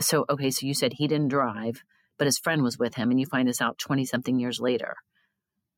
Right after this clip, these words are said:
Like, it, it's just, like, so many different things that would come out. You know, I had a, a, a cameraman that worked for one of the Baltimore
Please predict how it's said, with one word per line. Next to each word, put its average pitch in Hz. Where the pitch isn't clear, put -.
Like, 156
it, -
it's 160
just, 165
like, 151
so 165
many 190
different 143
things 131
that 113
would 147
come 147
out. 135
You 160
know, 131
I 170
had 170
a, 151
a, -
a 139
cameraman 151
that 123
worked 135
for -
one 143
of 123
the 123
Baltimore 127